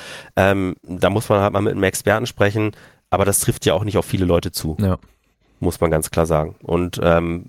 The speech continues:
Speaker 1: was du eben schon gesagt hast, bei den meisten Menschen macht das dann eben, macht das nichts aus. Und da sind dann eben in den ballaststoffreichen Lebensmitteln ist auch immer sehr viel gesunde Sachen mit drin, die du auch, welche Menge dann auch immer,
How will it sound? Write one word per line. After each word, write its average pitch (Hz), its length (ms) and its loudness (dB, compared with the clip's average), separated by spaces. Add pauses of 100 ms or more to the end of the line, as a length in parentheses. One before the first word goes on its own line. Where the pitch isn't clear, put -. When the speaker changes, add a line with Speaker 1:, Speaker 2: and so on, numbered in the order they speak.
(140)
Speaker 1:
was - 160 -2
du 110 80 0
eben 101 140 2
schon 98 200 0
gesagt 95 300 2
hast, - 220 0
bei 90 320 4
den 90 120 -2
meisten 85 360 0
Menschen 85 280 -2
macht 80 140 -2
das - 100 -4
dann 80 140 -2
eben, 78 340 -4
macht - 180 -4
das - 140 -8
nichts - 220 -4
aus. 69 240 -2
Und 76 260 -8 (400)
da 85 140 0
sind 90 180 -2
dann 87 120 2
eben 85 180 0
in 82 80 -2
den 82 100 0
ballaststoffreichen 85 880 0
Lebensmitteln 85 640 -2
ist - 180 -4
auch - 120 -6
immer 87 240 0
sehr 80 160 -2
viel 80 420 0
gesunde 80 400 -2
Sachen 76 260 -6
mit 76 160 -8
drin, 78 260 -2
die 78 300 -2
du 85 240 -6 (220)
auch, 90 260 -2 (160)
welche 101 400 0
Menge 98 560 -2
dann 90 160 0
auch - 100 -4
immer, 110 300 2